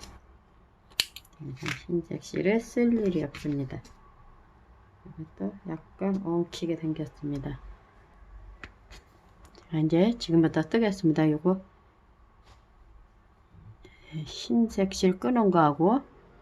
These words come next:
분홍색 실하고 같이 넣으면서 뜨겠습니다. 요 사슬에다 같이 하면서 뜨겠습니다. 제일 먼저 사슬코 세 개를 잡습니다. 일단 사슬코 하나 떴습니다.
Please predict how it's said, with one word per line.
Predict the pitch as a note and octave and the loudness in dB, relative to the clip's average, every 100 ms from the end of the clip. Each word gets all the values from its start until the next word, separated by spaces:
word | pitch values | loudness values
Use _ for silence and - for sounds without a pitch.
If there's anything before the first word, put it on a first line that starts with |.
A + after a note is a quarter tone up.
| - - | -20 -8
분홍색 | - F3+ F#3 F3 E3+ | 6 10 10 8 4
실하고 | - E3 D#3 E3 G3 | 2 4 6 6 2
같이 | - F#3 - | 0 2 4
넣으면서 | F3 D3+ F3+ G#3 F#3+ E3 | 8 8 8 8 6 6
뜨겠습니다. | - E3 D3+ D3+ C#3+ C#3+ E3+ B3 _ _ _ _ - | 4 4 4 4 4 4 4 2 _ _ _ _ -10
요 | |
사슬에다 | D3+ - A3 A3 E3 D#3 D#3+ | -8 -4 -2 0 -2 -2 -6
같이 | - D3+ - | -4 -6 -2
하면서 | E3 F#3 G3+ E3 D#3 | -2 0 2 2 2
뜨겠습니다. | - D3+ C#3 - C#3 C3 C#3 F#3+ - _ _ _ _ _ _ _ _ _ _ _ _ _ _ - | -6 -6 -6 -4 -4 -2 -4 -4 -6 _ _ _ _ _ _ _ _ _ _ _ _ _ _ -10
제일 | F3 D#3+ | -2 2
먼저 | D#3 D3+ F#3 A3+ | 2 2 0 -2
사슬코 | - A#3 A#3 A3+ - G#3+ C4+ - | -4 -4 0 0 2 4 4 0
세 | - A3 A3+ | 0 6 6
개를 | A3 F#3 | 8 6
잡습니다. | E3 E3 D#3+ D#3 | 4 4 2 4
일단 | D#3 E3+ F3 | 4 6 4
사슬코 | - B3+ C4+ G#3+ | 6 4 4 4
하나 | A3+ B3+ A#3+ | 6 6 8
떴습니다. | C4+ C4+ A3 F#3 F3 A3+ | 4 4 4 6 8 6